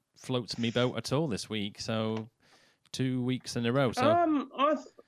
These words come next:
Speaker 2: I thought there was some, some, some good ones in there. Just
Speaker 1: Yeah.
Speaker 2: a couple of fours and that, and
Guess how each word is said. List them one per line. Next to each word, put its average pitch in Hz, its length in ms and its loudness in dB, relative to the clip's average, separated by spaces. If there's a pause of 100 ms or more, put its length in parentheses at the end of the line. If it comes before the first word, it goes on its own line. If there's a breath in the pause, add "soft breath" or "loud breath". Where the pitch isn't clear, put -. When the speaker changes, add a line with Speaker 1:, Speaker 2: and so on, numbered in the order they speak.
(320)
Speaker 2:
I 285 100 4
thought 254 220 2
there 175 120 6
was 160 140 0
some, 160 260 -4
some, 147 340 -6 (280)
some - 140 -8
good 156 180 -6
ones 151 280 -6
in 160 120 -6
there. 208 240 -2
Just - 140 -12
Speaker 1:
Yeah. 135 280 2
Speaker 2:
a - 200 -10
couple 165 220 -8
of - 140 -16
fours 165 320 -4
and 175 120 -6
that, 190 200 -4
and 143 240 -6